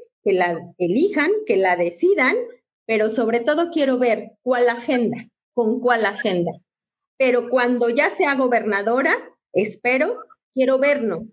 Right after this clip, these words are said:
a la sociedad y a las mujeres exigiendo, ¿no? Exigiendo que no sea neutra con los derechos de las mujeres.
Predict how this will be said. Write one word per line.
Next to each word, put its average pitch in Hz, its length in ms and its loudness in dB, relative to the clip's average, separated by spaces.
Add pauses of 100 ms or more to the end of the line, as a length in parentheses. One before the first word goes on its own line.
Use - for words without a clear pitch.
(280)
a 226 140 0
la 254 200 2
sociedad 233 540 0 (580)
y 233 140 0
a 196 100 0
las 262 360 0
mujeres 247 720 -2 (200)
exigiendo, 247 1040 0 (120)
¿no? 254 400 -2 (140)
Exigiendo 269 1000 0 (640)
que 240 100 0
no 233 200 2
sea 247 180 -2
neutra 254 760 -2
con 202 160 0
los 185 140 0
derechos 175 440 0
de 170 80 2
las 165 240 0
mujeres. - 540 -6